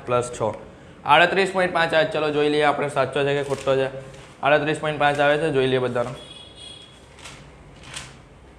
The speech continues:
જો આપણી કશે ભૂલ તો નથી ને, જોઈ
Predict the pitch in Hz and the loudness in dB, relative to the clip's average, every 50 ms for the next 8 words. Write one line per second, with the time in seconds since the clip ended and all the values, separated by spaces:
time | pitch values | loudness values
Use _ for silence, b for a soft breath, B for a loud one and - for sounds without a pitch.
0 | - - - - - - - - - - - - - - - - - - - - | -20 -20 -20 -20 -20 -20 -20 -20 -20 -20 -20 -20 -20 -20 -20 -20 -20 -20 -20 -12
1 | - 135 139 135 131 127 135 135 147 147 147 139 151 151 143 139 143 139 135 135 | -6 0 2 4 4 4 2 2 0 -2 -2 -2 -2 -4 -2 -2 -2 -4 -4 -4
2 | 131 147 143 147 160 156 151 135 123 131 131 131 | -4 -4 -4 -4 -4 -4 -2 -2 0 0 0 2